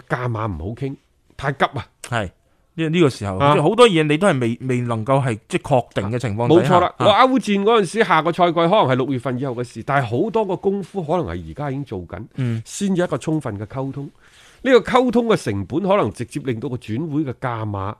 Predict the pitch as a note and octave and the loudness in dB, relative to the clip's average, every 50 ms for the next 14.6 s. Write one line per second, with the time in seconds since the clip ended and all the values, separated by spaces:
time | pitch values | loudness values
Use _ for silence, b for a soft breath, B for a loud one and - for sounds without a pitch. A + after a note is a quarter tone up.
0 | b b b b b b b b b - C3+ C3 - C#3+ A#2+ A#2+ A#2 - A2 - | b b b b b b b b b -6 -6 -4 -2 -4 -4 -4 -4 -6 -8 -12
1 | _ _ _ _ _ A2+ G#2+ A2+ C#3 D3 C#3 B2 G#2 - A2 G2 G2+ G2+ B2+ B2 | _ _ _ _ _ -8 -8 -6 -6 -6 -6 -6 -8 -6 -6 -6 -6 -6 -6 -8
2 | A2+ - - - C#2 G2+ B2+ B2 _ - A#2 A2+ G#2+ G2+ G#2+ A#2+ - - _ - | -10 -12 -14 -16 -16 -16 -16 -16 _ -8 -6 -4 -4 -4 -6 -10 -14 -16 _ -6
3 | C#3 D3+ C3+ G2+ - D#3 - - F#2 E2 F2 G#2+ C3+ D3 E3+ G#3 A3 F3+ D3+ D3 | -4 -4 -4 -2 -4 -4 -4 -4 -8 -6 -6 -6 0 0 2 2 2 2 4 4
4 | D#3+ E3+ E3 F#3 F3+ F3 F3+ D3+ D3+ D#3 - - - F3+ D#3+ B2+ - - A#2 A2+ | 4 4 4 2 0 2 2 2 2 2 -2 0 2 2 4 2 2 0 -2 -2
5 | G2+ F#2+ F2+ A2 D3 E3 C3 F2+ F2 - F3+ E3+ E3 D3 C3+ A#2+ - E3 C3+ A2 | -2 -2 -2 0 0 0 0 -2 -4 -2 -2 0 0 0 0 0 0 -2 -2 0
6 | - - - - D#3 D#3+ D#3+ C3+ G#2+ A#2 C#3 C#3 - - - - F2+ F2 E2+ - | -2 -4 -4 -4 -4 -2 0 0 2 2 0 0 -2 -8 -16 -16 -14 -14 -16 -16
7 | b b b b b b - F#2 F#2+ - - D#3+ - - F#2 - D#3+ D#3+ - - | b b b b b b -10 -10 -10 -4 -4 -6 -4 -6 -8 -6 -6 -6 -4 -2
8 | D3 C3 G#2 G2 A2 B2 A#2 A#2 C3 C3 C3 C3+ - _ _ _ A2 A#2+ D#3+ G3 | -2 -2 0 0 -2 -2 0 0 -2 -2 -4 -6 -10 _ _ _ 0 2 4 4
9 | F#3 D#3 C3 A2 - G2 E2 E2+ G2+ G#2+ B2 D3+ D#3 D#3 D3+ C#3+ F3 D3 C#3 C3 | 4 2 0 0 -2 -4 -4 -4 -4 -4 -2 -2 0 -2 0 -2 -2 0 0 -2
10 | A#2 - _ - E3+ D3 - - D#3 C3 C3 C#3 C#3+ - D#3+ A#2+ B2 A#2 A#2 D3+ | -2 -6 _ -2 -2 -2 0 -2 0 0 0 0 -2 -2 -2 0 0 2 2 2
11 | F3+ F#3 D#3 D3 D3 F3+ F#3+ D3 A#2+ A2+ A2 A2 A#2 G#2 G2 A#2+ C#3 A#2+ F#2+ F#2+ | 2 4 2 2 2 2 0 2 2 0 2 -2 -4 -4 -4 -4 -4 -4 -4 -6
12 | G2 G2 F2+ G2 A#2+ C3+ D3 D#3 D3 B B B B B B - D3+ D#3+ F3 F3+ | -6 -6 -6 -4 -2 0 0 0 -2 B B B B B B -2 0 2 2 2
13 | F3+ D3+ A#2 - - C3 - F#3+ E3 D#3 C#3+ A#2 G#2+ G#2+ F2+ F#2 F#2 - - G#2 | 2 0 0 -2 -8 -4 0 2 2 4 2 0 0 -2 -4 -6 -6 -6 -6 -4
14 | A#2 D3+ - A#2+ F#2+ G2+ F#2 F#2 G2 G2+ F2 | -4 -2 -2 -2 -4 -4 -6 -6 -6 -8 -10